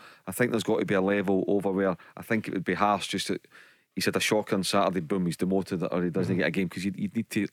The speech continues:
Speaker 1: to, to level it out.
Speaker 2: Yeah.
Speaker 1: And, but if this has been happening consistently in his game,
Speaker 2: Mm-hmm.
Speaker 1: yeah, of course we've got to look at it. But I think what the clubs would want is, can we get dialogue, honest dialogue with the, the S F A,
Speaker 2: Mm-hmm.
Speaker 1: uh, and with Crawford Allen, who's the head of referees,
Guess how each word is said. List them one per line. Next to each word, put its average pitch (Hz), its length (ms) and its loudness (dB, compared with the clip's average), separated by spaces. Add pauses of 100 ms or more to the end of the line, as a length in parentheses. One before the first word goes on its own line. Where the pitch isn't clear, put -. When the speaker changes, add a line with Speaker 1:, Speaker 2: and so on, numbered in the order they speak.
(140)
Speaker 1:
to, 92 160 -2 (100)
to 95 120 -4
level 92 280 0
it - 60 0
out. 95 60 2
Speaker 2:
Yeah. 92 140 2
Speaker 1:
And, 90 340 -4
but - 160 -2 (360)
if - 100 -14
this 107 160 0
has 92 100 -2
been 90 140 -4
happening 92 300 -2
consistently 135 600 -2
in - 20 2
his 98 60 -4
game, 104 140 -2
Speaker 2:
Mm-hmm. 98 80 0
Speaker 1:
yeah, 95 60 2
of 90 120 -6
course 104 220 -2
we've 87 100 -4
got 90 100 2
to 90 40 0
look 95 160 -2
at 95 60 0
it. - 80 -6 (400)
But 98 100 -4
I - 40 -6
think 147 140 0
what 123 120 -2
the 147 40 -2
clubs 120 320 -2
would 113 120 -2
want 110 240 2 (640)
is, 95 320 0 (1160)
can 117 300 2
we 107 100 2
get 98 320 2 (360)
dialogue, 101 580 2 (420)
honest 117 460 2 (200)
dialogue 95 580 4
with 87 100 0
the, 87 80 0
the - 260 -4
S 110 240 2
F 98 240 0
A, 98 40 4 (600)
Speaker 2:
Mm-hmm. 90 80 -2
Speaker 1:
uh, - 80 2
and 110 160 4
with 117 140 0
Crawford 98 400 -2
Allen, 95 340 0
who's 85 140 -8
the 85 40 -8
head 95 220 -2
of 95 140 0
referees, 90 520 -2